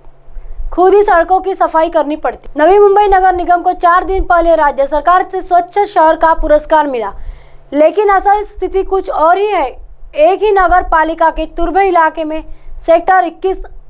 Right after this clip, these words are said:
अलकनाथ स्कूल से लेकर इतिहास, इसिया स्कूल तक पूरे फुटपाथ पर फैले कचरे की तस्वीरें।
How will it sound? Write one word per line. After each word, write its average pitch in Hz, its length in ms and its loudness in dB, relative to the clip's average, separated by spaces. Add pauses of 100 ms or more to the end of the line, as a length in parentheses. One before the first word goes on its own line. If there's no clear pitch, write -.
(100)
अलकनाथ 370 540 2
स्कूल 359 500 -4
से 339 180 -2
लेकर 339 440 2 (480)
इतिहास, 349 540 0 (1600)
इसिया 381 380 0
स्कूल 381 340 -6
तक 370 180 0 (100)
पूरे 370 280 0
फुटपाथ 339 500 -2
पर 330 280 -2 (960)
फैले 330 240 4
कचरे 370 340 -2
की 370 100 -6
तस्वीरें। 277 520 -6